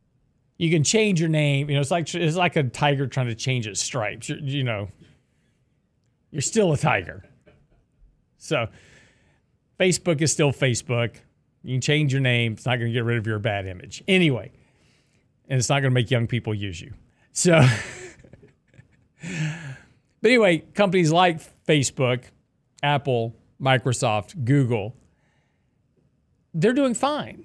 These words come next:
right? They're down a little bit off their highs at this point, but there's a lot of money hiding in those stocks because they're highly liquid. They actually have earnings growth.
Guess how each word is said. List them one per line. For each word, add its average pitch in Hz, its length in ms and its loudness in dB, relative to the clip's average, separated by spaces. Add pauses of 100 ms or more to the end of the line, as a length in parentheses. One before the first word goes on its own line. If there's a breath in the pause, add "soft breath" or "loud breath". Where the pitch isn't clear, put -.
(140)
right? 214 280 4
They're 285 80 -2
down 233 280 0
a - 20 0
little 185 180 2
bit 170 160 2
off 151 200 4
their 117 160 -2
highs 196 420 2
at 127 100 0
this 135 200 -2
point, 147 380 -4
but 143 100 -2
there's 147 160 0
a 151 40 2
lot 226 320 4
of 175 80 2
money 180 300 2
hiding 175 480 2
in 147 100 0
those 135 160 0
stocks 254 320 0
because 156 240 0
they're 143 120 -2
highly 214 340 0
liquid. 139 460 -4 (1300)
They 147 160 2
actually 156 320 2
have 139 140 0
earnings 123 300 -2
growth. 101 340 -10